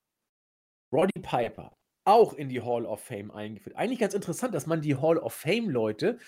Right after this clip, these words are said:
äh, auf diese Weise <clears throat> auch zum Gegenstand der Show gemacht hat. Finde ich eigentlich ganz gut. Hat man danach so häufig nicht mehr gesehen. Er bekommt,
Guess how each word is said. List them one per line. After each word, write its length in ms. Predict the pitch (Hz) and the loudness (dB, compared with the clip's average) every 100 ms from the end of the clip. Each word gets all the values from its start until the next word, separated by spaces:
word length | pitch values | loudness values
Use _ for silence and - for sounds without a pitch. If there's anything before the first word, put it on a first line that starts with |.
| - - - - | -20 -20 -8 0
äh, 120 | 151 | 2
auf 240 | 156 147 | 4 2
diese 300 | 180 202 208 | 2 2 4
Weise 480 | 160 185 208 214 208 226 | 6 6 6 4 4 4
<clears throat> 260 | 190 185 | 2 2
auch 160 | 151 151 | -2 -4
zum 200 | 180 147 | -8 -4
Gegenstand 420 | 185 170 170 139 | -4 -2 -2 -2
der 80 | 123 | -4
Show 280 | - 262 185 | -4 -4 -2
gemacht 400 | 113 98 - - | -4 -6 -10 -14
hat. 100 | - | -6
Finde 180 | 180 160 | -4 -2
ich 60 | |
eigentlich 240 | 165 185 190 | -2 -2 -2
ganz 240 | 185 - | -4 0
gut. 300 | 247 156 117 | 2 0 0
Hat 100 | 127 | -4
man 140 | 156 | 2
danach 320 | 151 156 185 - | 2 2 0 0
so 260 | 151 196 | -2 0
häufig 320 | 196 185 175 | 0 -2 -4
nicht 180 | 180 185 | -4 -2
mehr 160 | 180 156 | 0 0
gesehen. 720 | 139 120 160 226 110 202 - _ - - - - - _ - | 0 0 0 2 2 0 -6 _ -20 -20 -20 -20 -20 _ 4
Er 80 | 156 | 6
bekommt, 420 | 160 120 120 113 | 8 6 4 4